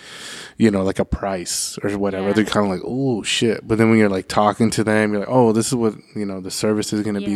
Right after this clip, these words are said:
Speaker 2: Yeah.
Speaker 1: blah, blah, blah." And then they're like, "Oh, okay, cool, cool." You know, it's like, they, it, you kinda make 'em forget about, like, what they're,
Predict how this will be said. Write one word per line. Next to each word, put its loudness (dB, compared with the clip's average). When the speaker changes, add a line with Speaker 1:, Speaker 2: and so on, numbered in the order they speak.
Speaker 2:
Yeah. 0
Speaker 1:
blah, -2
blah, -2
blah." 0
And -2
then -4
they're -6
like, -8
"Oh, 0
okay, 0
cool, -4
cool." 4
You 2
know, 2
it's -4
like, -2
they, 0
it, -6
you 0
kinda 2
make 2
'em 2
forget 2
about, 0
like, -8
what -4
they're, -10